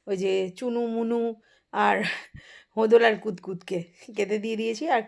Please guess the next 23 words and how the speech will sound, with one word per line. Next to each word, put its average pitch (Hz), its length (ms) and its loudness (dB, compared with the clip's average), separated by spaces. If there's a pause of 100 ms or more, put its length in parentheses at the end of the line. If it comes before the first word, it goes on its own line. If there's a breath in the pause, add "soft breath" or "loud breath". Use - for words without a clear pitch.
(120)
কালিও 214 360 2
ছিল, 220 220 -4
কালি 185 340 0
এখন 254 240 0
চান্সই 214 420 -2
পায় 202 240 2
না 185 100 -4
ওদের 175 260 -2
জন্য। 160 220 -10 (720 soft breath)
তো - 60 -6
ওদের 214 200 2
খাওয়া 208 260 2
হয়ে 226 120 2
গেছে, 226 220 -2
মুন্নির 226 420 -4
হয়নি, 214 280 -4
ওকে 220 160 -4
তো 220 100 -6 (160)
ভাত 180 260 -8
মাখিয়ে 196 380 -8
খাইয়ে 202 260 -2
দিতে 208 220 -2
হবে। 285 200 2